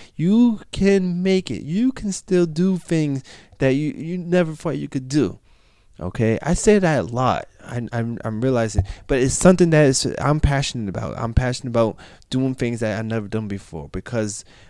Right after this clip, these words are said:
life happens in such a way where we look at things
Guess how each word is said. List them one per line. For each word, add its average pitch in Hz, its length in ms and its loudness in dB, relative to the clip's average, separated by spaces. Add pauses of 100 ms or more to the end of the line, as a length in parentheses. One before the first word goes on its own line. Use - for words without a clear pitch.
(120)
life 151 720 4 (100)
happens 143 800 0 (340)
in 113 220 -2
such 143 340 -4
a 143 60 0
way 135 560 4 (380)
where 120 220 2
we 139 260 0
look 143 240 0
at 135 160 -2
things 113 500 -4